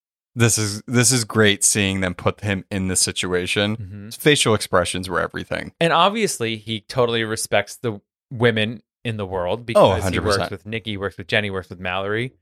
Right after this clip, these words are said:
Speaker 2: and he
Speaker 1: Mm-hmm.
Speaker 2: loves them.
Speaker 1: Oh, loves them a hundred percent.
Speaker 2: Putting Pug in these horrible situations, making him act the fool.
Speaker 1: These conversations that these <laughs> assholes were having is, I mean,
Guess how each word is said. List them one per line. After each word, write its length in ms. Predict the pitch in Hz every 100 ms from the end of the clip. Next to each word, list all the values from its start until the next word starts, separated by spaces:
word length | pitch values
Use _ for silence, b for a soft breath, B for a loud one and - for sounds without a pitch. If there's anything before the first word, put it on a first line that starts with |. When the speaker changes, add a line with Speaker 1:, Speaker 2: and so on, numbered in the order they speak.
| _ _ -
Speaker 2:
and 80 | 98
he 40 |
Speaker 1:
Mm-hmm. 120 | 92 92
Speaker 2:
loves 220 | 165 269
them. 180 | 80 78 -
Speaker 1:
Oh, 160 | 131
loves 340 | 87 104 110 101
them 140 | 95
a 40 | 87
hundred 240 | 87 87
percent. 340 | - - 78 -
Speaker 2:
Putting 280 | 110 104 - _ _
Pug 260 | - 117 101
in 100 | 101
these 160 | 95
horrible 380 | - 117 101 98
situations, 640 | - 104 101 101 95 98 92
making 160 | 92
him 60 | 98
act 140 | 98 -
the 60 |
fool. 400 | - 247 262 135
Speaker 1:
These 520 | 131 120 131 143 165 156
conversations 1080 | 165 156 147 139 - 104 101 107 101 98 98
that 220 | 95 -
these 380 | 98 98 95 -
<laughs> 40 | -
assholes 680 | 101 - 110 - 110 110 101
were 180 | 104 101
having 720 | 98 98 98 98 98 98 - _ _ _ _ -
is, 400 | 127 117 104 - _ _ _ _ _ -
I 240 | 120 127
mean, 340 | 131 131 127